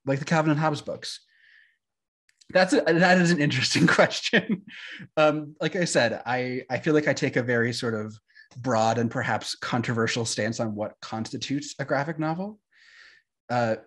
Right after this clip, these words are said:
for me, I sort of, uh, use the presence of sequential art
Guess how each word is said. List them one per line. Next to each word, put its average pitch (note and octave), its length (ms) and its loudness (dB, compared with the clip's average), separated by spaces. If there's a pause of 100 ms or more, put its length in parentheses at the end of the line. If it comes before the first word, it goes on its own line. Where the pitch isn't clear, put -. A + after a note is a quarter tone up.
(1000)
for D3+ 160 2
me, C#3 300 6
I B2 100 4
sort A#2+ 280 2
of, A2+ 320 -4
uh, G2 480 -2 (1040)
use A#2 440 2
the A2+ 280 0
presence A2+ 460 -2
of A2 100 -6
sequential A2+ 500 -6
art A2+ 280 -4